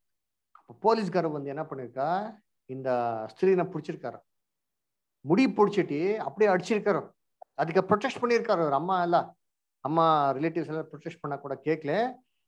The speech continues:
அவனை இழுத்து போய் ஸ்டேஷன் கொண்டு போய் அவருக்கு என்ன பண்ணிருக்கா தெரியுங்களா? ஆ? அவருக்கு ஸ்டேஷன்ல நல்லா அடிச்சு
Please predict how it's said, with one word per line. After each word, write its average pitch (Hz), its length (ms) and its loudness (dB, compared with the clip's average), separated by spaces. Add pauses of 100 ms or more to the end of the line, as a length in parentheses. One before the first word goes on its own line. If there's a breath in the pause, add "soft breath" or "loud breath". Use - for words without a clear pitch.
அவனை 131 260 -2
இழுத்து 208 320 2
போய் 180 240 2
ஸ்டேஷன் 196 500 -2
கொண்டு 139 240 -4
போய் 143 500 0 (720)
அவருக்கு 135 160 -4
என்ன 190 180 0
பண்ணிருக்கா 180 380 -2
தெரியுங்களா? 127 520 -4 (460)
ஆ? 302 200 -8 (220)
அவருக்கு 123 640 -8
ஸ்டேஷன்ல 185 540 -2
நல்லா 160 340 0
அடிச்சு 160 340 -4